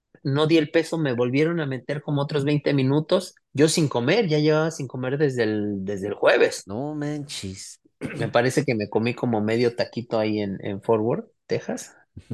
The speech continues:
Speaker 1: pero
Speaker 2: <laughs>
Speaker 1: pues fue trampa. Después llegamos al lugar donde iba a ser la pelea, también era al, al aire libre, y me pesan y no doy el peso.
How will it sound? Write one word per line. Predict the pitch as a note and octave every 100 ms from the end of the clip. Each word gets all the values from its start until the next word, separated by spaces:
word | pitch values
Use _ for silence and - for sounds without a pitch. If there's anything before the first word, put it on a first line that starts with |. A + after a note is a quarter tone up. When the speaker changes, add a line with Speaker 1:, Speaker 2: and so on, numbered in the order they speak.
| - A#2
Speaker 1:
pero | A2 G#2+ G#2 G2
Speaker 2:
<laughs> |
Speaker 1:
pues | - G#2
fue | C3+ C3+
trampa. | C#3+ C3 C3 A#2 A2+ - _ _ -
Después | C3 - D#3
llegamos | D#3+ D3+ D#3 E3+ D#3
al | D3 C3
lugar | B2 A#2+ C3+
donde | D3+ C#3+
iba | C#3+
a | C#3+
ser | D3+
la | D3+
pelea, | C#3 C3 C#3
también | B2 B2 B2+
era | C3
al, | B2+ A#2+
al | A2 A#2
aire | A#2+ B2+
libre, | A#2+ A#2+ C3+ - _ _ _ -
y | B2+
me | A#2 G#2+
pesan | - D#3 E3 F3+ F#3 -
y | C3
no | A#2+ B2
doy | C#3 B2+
el | A#2
peso. | - B2+ C3 - -